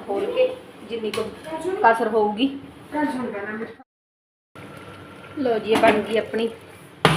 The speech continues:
ਕੋਟਵੇਂ ਛੋਲੇ ਤੇ ਕੱਦੂ ਦੀ ਦਾਲ। ਸਬਜ਼ੀ ਵੀ ਹੈ ਤੇ ਦਾਲ ਵੀ ਹੈ, ਨਾ ਇਹਨੂੰ ਕੱਲੀ ਸਬਜ਼ੀ ਕਹਿ ਸਕਦੇ ਆਪਾਂ, ਨਾ ਕੱਲੀ ਦਾਲ ਕਹਿ ਸਕਦੇ ਆ। ਪਾਣੀ ਮੈਂ ਹਿਸਾਬ ਦਾ ਹੀ ਪਾਇਆ ਸੀਗਾ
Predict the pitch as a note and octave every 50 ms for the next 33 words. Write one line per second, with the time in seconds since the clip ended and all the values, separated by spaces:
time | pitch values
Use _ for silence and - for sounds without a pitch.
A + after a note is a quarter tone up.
0 | D#3+ - - - - - - - - - - A#2+ A#2 A#2 - - - G#3+ G3+ -
1 | - G#3+ F#3+ G3+ G3+ F3+ - F#3 - G3+ F3+ F3 F#3 F#3 F3 F#3 F#3 F#3 F#3 F3
2 | F3 F#3 A3 A3+ - - - - - - - - - - - - - - - -
3 | - - - - - - - - - - - - G#3+ F#3+ F3+ F3+ E3 D#3 F#3 G3+
4 | G#3 A3 G#3+ G#3 G#3 G3 F3+ F3 E3+ E3 E3 E3+ E3+ F#3+ G#3 A#3 A#3 - - -
5 | - - G3+ G3+ F#3+ G3 A3+ A3+ - G#3 F3 - F3 - - G#3+ G#3 G#3 G#3 A#3+
6 | A#3 B3 B3 B3 - B3 B3 A#3+ A#3+ A#3 - - A3+ A3 G#3+ G3+ G3+ F3+ D3+ D#3
7 | D#3+ E3+ E3+ E3 E3+ E3+ F3 F#3+ F#3 - G#3+ - G3+ G#3 G#3+ G#3+ - - - -
8 | - - - - - - - - - - - - - - - - - - - -
9 | - - - - - - - - - - - - - - - - - - - -
10 | - - - - - - - - - - - - - - - - - - - -
11 | - - - - - - - - - - - - - D#3+ D#3+ D#3+ - - - -
12 | - - A3+ G3+ G3 G3 F#3+ G3 G3 G3 - A3+ A#3 A#3+ A#3 - G3 F#3+ - F#3+
13 | F3 E3+ E3 D#3+ D#3 D#3+ F3 F3+ G3+